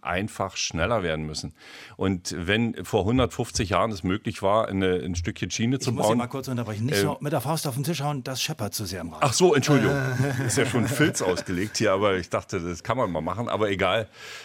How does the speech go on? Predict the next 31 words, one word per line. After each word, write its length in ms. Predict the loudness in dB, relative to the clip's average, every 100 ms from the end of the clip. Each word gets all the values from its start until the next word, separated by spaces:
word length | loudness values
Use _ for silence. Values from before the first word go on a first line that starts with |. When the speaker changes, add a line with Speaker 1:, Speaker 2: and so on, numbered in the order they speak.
| -4
Speaker 1:
äh, 280 | 0 2 2
wir 160 | 2
müssen 320 | 2 2 0 -2
einfach 640 | -2 -4 -2 -4 -4 -8
uns 240 | -2 -2
die 100 | -2
Prozesse 460 | -2 -4 -2 -2 -2
anschauen. 500 | -2 -4 -2 -2 -2
Wir 120 | -4
können 340 | -4 -2 0 -2
viel 260 | -4 -4
besser 360 | -2 -4 -2 -2
werden, 200 | -2 -2
wir 120 | -6
können 260 | -2 -4 -2
viel 160 | -6
schneller 360 | -4 -2 -2 -2
werden. 260 | -2 -4 -10 -20 _ _ -4
Deutschland 800 | 0 0 -2 -4 -2 -2 -4 -6
hat 220 | -8 -8 _
alles, 440 | -2 0 0 -2 -2
was 180 | -2
es 140 | -4 -8
braucht, 560 | -6 0 0 -2 -10
um 340 | -2 0 0 -4
auch 180 | -4 -4
in 80 |
Zukunft 440 | -4 -6 -4 -6 -4
erfolgreich 540 | -2 0 0 -2 -4
zu 140 | -4 -2
sein. 300 | 0 0